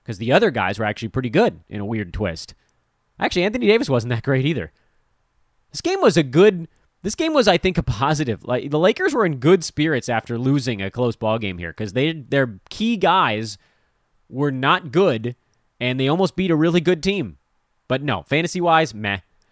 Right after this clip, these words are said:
Jonathan Kuminga's getting some attention as a potential streamer. I wouldn't do it in Roto. His percentages are a mess most ball games, particularly free throw. And he's not doing enough of the other stuff. Doesn't hit three-pointers. Steals and blocks are actually lower than you might expect.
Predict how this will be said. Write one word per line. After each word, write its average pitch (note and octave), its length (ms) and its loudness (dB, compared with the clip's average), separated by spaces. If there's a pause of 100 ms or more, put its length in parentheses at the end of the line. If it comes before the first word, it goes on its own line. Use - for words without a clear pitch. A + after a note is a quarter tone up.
(240)
Jonathan C4 320 2
Kuminga's B3+ 400 2
getting G#3 180 4
some F#3+ 140 -4
attention F#3 420 -2
as D#3 100 -2
a C3+ 60 -12
potential E3+ 320 -4
streamer. F#3+ 680 0
I - 60 -2
wouldn't G3 280 0
do F#3 120 4
it E3 80 4
in B2+ 120 -2
Roto. B2 340 0
His C3+ 120 -4
percentages D3 520 -4
are A2+ 100 -2
a G2+ 40 -4
mess A#2+ 440 -4
most A#2+ 320 -4
ball A#2 220 2
games, A2+ 180 -2
particularly C3+ 480 -2
free C3 260 -4
throw. G#2 400 -2 (440)
And C#3+ 80 -4
he's E3+ 80 0
not C4+ 160 2
doing D#4 160 0
enough G#3+ 280 0
of F3+ 120 -4
the D3+ 160 -4 (100)
other E3+ 460 6
stuff. - 580 -8 (720)
Doesn't F#3+ 140 0
hit A#3+ 100 -2
three-pointers. G#3+ 680 2
Steals G#3 240 0
and G3+ 80 -2
blocks F#3+ 240 4
are F3 60 2
actually D#3 160 -4
lower E3 600 2
than F3 140 0
you E3 60 -2
might D#3 160 0
expect. - 640 -4